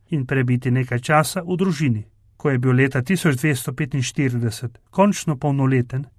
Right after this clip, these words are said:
je lahko nadaljeval svojo pot odgovarjanja na božji klic. Poslali so ga v Pariz, da bi študiral teologijo pod vodstvom drugega svetnika, Alberta Velikega. Albert in Tomaž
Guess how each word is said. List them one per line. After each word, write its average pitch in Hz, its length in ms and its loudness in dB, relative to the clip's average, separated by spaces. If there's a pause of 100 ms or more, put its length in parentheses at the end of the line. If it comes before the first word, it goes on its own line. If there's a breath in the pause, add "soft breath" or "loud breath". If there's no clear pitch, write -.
je 156 100 -2
lahko 139 320 -2
nadaljeval 143 640 2
svojo 147 360 0
pot 196 380 -4
odgovarjanja 160 920 2
na 156 160 -2
božji 165 360 0
klic. - 440 -6 (320)
Poslali 127 480 2
so 151 160 -2
ga 156 100 0
v 160 120 4
Pariz, 151 440 2 (140)
da 143 140 -2
bi 131 120 0
študiral 135 540 0
teologijo 131 720 2 (360 soft breath)
pod 135 200 -2
vodstvom 185 480 2
drugega 147 440 4
svetnika, 127 580 -4 (200)
Alberta 160 560 -2
Velikega. 117 560 -2 (400)
Albert 113 460 2
in 117 100 0
Tomaž 127 360 2